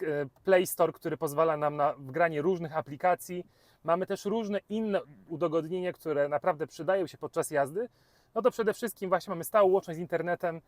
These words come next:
i bardzo dobre mapy, które działają, e, z live trafficiem, tak więc możemy cały czas zmieniać trasę, uwzględniając korki. Za to duży plus. E, z ciekawostek, mamy tutaj na przykład nagłośnienie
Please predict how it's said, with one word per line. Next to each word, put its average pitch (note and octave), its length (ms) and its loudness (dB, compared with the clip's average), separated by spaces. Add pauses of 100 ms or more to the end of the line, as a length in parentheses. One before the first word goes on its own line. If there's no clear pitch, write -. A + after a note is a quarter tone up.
(320)
i D#3 240 -8
bardzo D#3 340 4
dobre D#3 220 -2
mapy, D#3+ 300 -4
które C3 380 -4 (160)
działają, C#3 560 2 (320)
e, B2+ 240 -2
z - 260 -8 (160)
live C#3 200 2
trafficiem, C3 520 -8
tak A2+ 180 -6
więc A#2 200 -8
możemy C3 300 -8
cały G3+ 360 0
czas D#3+ 400 -2 (220)
zmieniać D3+ 440 -8
trasę, C#3+ 400 -4
uwzględniając B2+ 760 -6 (160)
korki. - 340 -4 (280)
Za A#3 140 2
to B3 80 0
duży G3 200 -2
plus. - 260 -14 (380)
E, G3+ 160 6
z - 60 -4
ciekawostek, F#3+ 640 4
mamy B3 220 2
tutaj A3+ 180 -2
na D3 80 0
przykład - 320 -4
nagłośnienie G3+ 840 -2